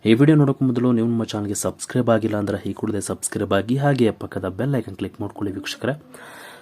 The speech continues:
ಕನ್ನಡದ ಬಿಗ್ ರಿಯಾಲಿಟಿ ಶೋ ಬಿಗ್ ಬಾಸ್ ಖ್ಯಾತಿಯ ದೀಪಿಕಾ ದಾಸ್ ಅವರ ನಿರ್ಧಾರಕ್ಕೆ ಎಲ್ಲರೂ ಕೂಡ ಶಾಕ್ ಆಗಿದ್ದಾರೆ. ಕನ್ನಡದ ನಟಿ ಬಿಗ್ ಬಾಸ್ ಮಾಜಿ ಸ್ಪರ್ಧಿ ದಿಢೀರ್ ಅಂತ ಸೋಷಿಯಲ್ ಮೀಡಿಯಾದಿಂದ ದೂರ ಆಗೋಕೆ ಮುಂದಾಗಿದ್ದಾರೆ.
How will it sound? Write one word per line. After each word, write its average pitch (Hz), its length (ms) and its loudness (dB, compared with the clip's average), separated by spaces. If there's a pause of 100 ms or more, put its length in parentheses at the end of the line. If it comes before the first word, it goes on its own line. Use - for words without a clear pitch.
(280)
ಕನ್ನಡದ 170 440 8
ಬಿಗ್ 143 260 4
ರಿಯಾಲಿಟಿ 127 440 8
ಶೋ 107 240 0
ಬಿಗ್ 95 280 -6
ಬಾಸ್ 110 360 2
ಖ್ಯಾತಿಯ 95 340 -2
ದೀಪಿಕಾ 107 420 -4
ದಾಸ್ 104 320 0
ಅವರ 95 200 -6
ನಿರ್ಧಾರಕ್ಕೆ 120 720 0
ಎಲ್ಲರೂ 98 220 2
ಕೂಡ 95 160 -6
ಶಾಕ್ 113 440 -4
ಆಗಿದ್ದಾರೆ. 98 540 4
ಕನ್ನಡದ 156 540 2
ನಟಿ 104 320 0
ಬಿಗ್ 101 280 -4
ಬಾಸ್ 113 260 6
ಮಾಜಿ 98 340 -4
ಸ್ಪರ್ಧಿ 117 540 4 (380)
ದಿಢೀರ್ 160 300 12
ಅಂತ 135 220 6
ಸೋಷಿಯಲ್ 123 680 4
ಮೀಡಿಯಾದಿಂದ 104 340 -6
ದೂರ 101 380 0
ಆಗೋಕೆ 98 500 -2
ಮುಂದಾಗಿದ್ದಾರೆ. 120 800 -6